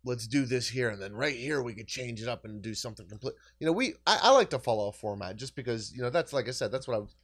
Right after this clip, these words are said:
that's what I was raised on. I was listening to radio classic rock, you know what I mean? And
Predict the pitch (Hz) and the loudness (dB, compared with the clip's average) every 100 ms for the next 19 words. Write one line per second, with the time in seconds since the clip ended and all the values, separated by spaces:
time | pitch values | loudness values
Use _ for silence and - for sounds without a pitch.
0 | _ _ _ _ 170 147 123 110 151 196 | _ _ _ _ 0 6 6 6 2 0
1 | 117 98 95 104 110 113 113 117 110 110 | -2 -6 -4 -6 -6 -6 -6 -6 -6 -4
2 | 101 104 - _ _ _ _ _ _ _ | -2 -4 -8 _ _ _ _ _ _ _
3 | _ _ _ _ _ _ _ 107 101 117 | _ _ _ _ _ _ _ -12 -2 -2
4 | 123 120 117 117 - 107 104 - 101 104 | 0 0 0 -2 -2 -2 -2 -6 -6 -4
5 | 90 101 101 104 104 104 104 104 | -6 -8 -12 -12 -10 -10 -8 -10